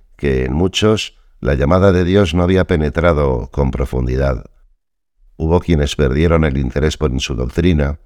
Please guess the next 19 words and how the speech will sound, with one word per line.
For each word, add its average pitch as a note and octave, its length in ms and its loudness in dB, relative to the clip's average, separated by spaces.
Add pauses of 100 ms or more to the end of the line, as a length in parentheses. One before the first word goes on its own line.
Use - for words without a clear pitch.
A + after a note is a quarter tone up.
(300)
se - 180 -6
echaron C#2+ 380 0
atrás D2 400 0
y C2 60 -2
ya C2 120 0
no C2 100 -2
andaban B1 360 -4
con B1 180 -6
él, C#2+ 280 -4 (500)
o C#2+ 120 -4
quienes D2+ 320 -2
abandonaron D2+ 640 0
a C#2+ 60 -4
Jesús D#2 420 -4
incluso D2+ 540 -2
durante B1+ 340 -6
su C2 180 -4
prueba B1+ 300 -2
final. C2 540 -4